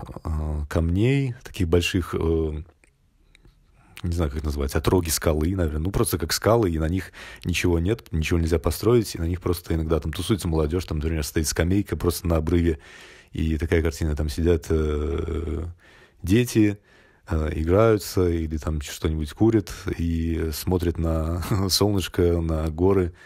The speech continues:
и на Ипанему, и на гору Кантагала, которая открывается оттуда. В общем, довольно-таки интересно. А, так вот, чтобы пройти через это, нужно было пройти мимо одного,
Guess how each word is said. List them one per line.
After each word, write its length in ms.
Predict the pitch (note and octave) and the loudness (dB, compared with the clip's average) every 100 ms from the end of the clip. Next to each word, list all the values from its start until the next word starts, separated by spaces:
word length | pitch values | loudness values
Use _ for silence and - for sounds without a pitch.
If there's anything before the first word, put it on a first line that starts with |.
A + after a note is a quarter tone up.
| - _ _ | -20 _ _
и 160 | F#2 F2 | -8 -4
на 420 | E2+ E2 E2 D#2 | -2 -2 -4 -4
Ипанему, 680 | F2 D#2+ F2 E2 D2+ D2 D#2 | -6 -4 -2 0 -2 -4 -6
и 220 | E2 D#2+ | -8 -6
на 300 | D#2+ D#2 D#2 - - - _ _ _ _ _ _ _ - - | -4 -4 -6 -10 -20 -20 _ _ _ _ _ _ _ -12 -8
гору 580 | E2+ D2+ F#2 F#2+ F2+ D2+ - _ _ _ | -6 -2 0 2 0 -4 -12 _ _ _
Кантагала, 720 | - F2 F#2 F2 E2 D#2 F2 F2 - - - - - - _ | -6 0 2 2 2 0 -6 -10 -18 -20 -20 -20 -20 -20 _
которая 320 | - - F#2+ | -12 -6 -6
открывается 560 | F2 F2+ F2 E2 - F2 | -2 2 2 0 0 -2
оттуда. 420 | D#2+ F2+ E2+ E2 - - - - - - - - - - - - - _ _ - | 0 -2 0 -2 -4 -20 -20 -20 -20 -20 -20 -20 -20 -20 -20 -20 -20 _ _ -2
В 60 | |
общем, 180 | C#3 F3 | 2 4
довольно-таки 340 | F3 F3+ D#3+ E3+ | 6 6 4 0
интересно. 640 | D#3 D#3 G#2 - F#2+ F2 E2+ - - - - - | 4 4 4 4 0 0 -2 -10 -14 -14 -12 -2
А, 460 | F#2+ G2 F#2+ F#2+ F#2+ | 0 2 2 2 2
так 140 | A2+ | 2
вот, 120 | A#2 F2+ | 4 4
чтобы 220 | G#2 F2 | 2 2
пройти 340 | F#2+ F2+ F#2+ | 2 2 0
через 220 | F2 G#2 | 0 0
это, 160 | C3+ C#3+ | 0 2
нужно 180 | A#2 G2+ | 2 2
было 140 | G2+ | 0
пройти 300 | F#2 G2 G#2+ | 4 2 4
мимо 280 | F#2+ F#2+ F#2 | 2 4 4
одного, 680 | F2+ F#2 F2+ F#2 F2+ F2+ | 2 2 2 2 2 2